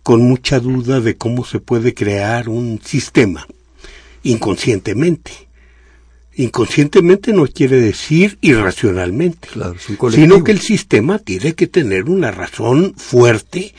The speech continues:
Speaker 1: un conjunto de razones para poder elaborarse. Y entonces yo casi siempre, cuando mis alumnos me formulan esta pregunta, equiparo la cosmovisión en general con una parte de la cosmovisión, que es la lengua.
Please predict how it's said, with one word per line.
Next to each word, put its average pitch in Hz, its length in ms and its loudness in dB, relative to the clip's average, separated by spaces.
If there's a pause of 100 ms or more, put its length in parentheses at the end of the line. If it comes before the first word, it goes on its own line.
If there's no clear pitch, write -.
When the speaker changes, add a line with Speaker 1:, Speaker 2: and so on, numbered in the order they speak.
(280)
Speaker 1:
un 120 80 -8
conjunto 170 540 0
de 208 80 -2
razones 165 600 -2
para 131 320 0
poder 107 420 -4
elaborarse. 127 840 0 (580)
Y 165 120 6
entonces 220 720 2 (120)
yo 196 460 6
casi 175 300 0
siempre, 165 500 2
cuando 120 320 -2
mis 98 220 -4
alumnos 123 480 -4
me 131 160 -2
formulan 147 580 0
esta 156 240 -4
pregunta, 170 640 0 (480)
equiparo 196 1080 2
la 131 300 2
cosmovisión 156 760 -2
en 165 60 0
general 151 460 -2
con 139 280 2
una 185 280 2
parte 233 420 -2
de 117 120 0
la 98 120 -4
cosmovisión, 123 880 -4 (480)
que 131 120 2
es 120 80 0
la 110 120 0
lengua. 139 480 -6